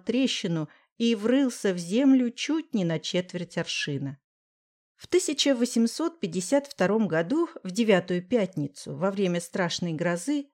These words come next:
молния ударила в колокольный шпиль и покривила его, а вихрем в то же время изломала на колокольне крышу. Много бурь и непогод пронеслось над колокольней.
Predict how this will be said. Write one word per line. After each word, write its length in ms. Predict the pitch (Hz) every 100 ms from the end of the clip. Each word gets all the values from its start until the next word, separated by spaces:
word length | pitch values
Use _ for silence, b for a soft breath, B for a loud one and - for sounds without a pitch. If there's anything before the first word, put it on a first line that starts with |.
| _
молния 500 | 202 226 330 214 160
ударила 600 | 160 156 226 254 180 160
в 80 | 160
колокольный 600 | - 180 180 208 190 175
шпиль 540 | 170 - 269 277 262 -
и 160 | 247 254
покривила 720 | 262 254 254 247 160 160 143
его, 440 | 151 147 139 - _ _ _ _
а 220 | 202 190
вихрем 540 | 175 208 240 - 156 151
в 80 | -
то 160 | 208
же 140 | 185 156
время 520 | 180 269 220 165 b b b
изломала 680 | 226 214 214 214 262 262 240
на 140 | 214
колокольне 680 | - 175 170 - 196 196 185
крышу. 640 | - 170 143 139 - 175 - _ _ - - _ _ _ _ -
Много 560 | 185 247 381 208 151
бурь 320 | 135 180 165
и 40 | 151
непогод 680 | 160 - 185 175 156 - -
пронеслось 600 | - 180 202 - 165 147
над 140 | 156 -
колокольней. 840 | 180 190 190 160 147 139 131 175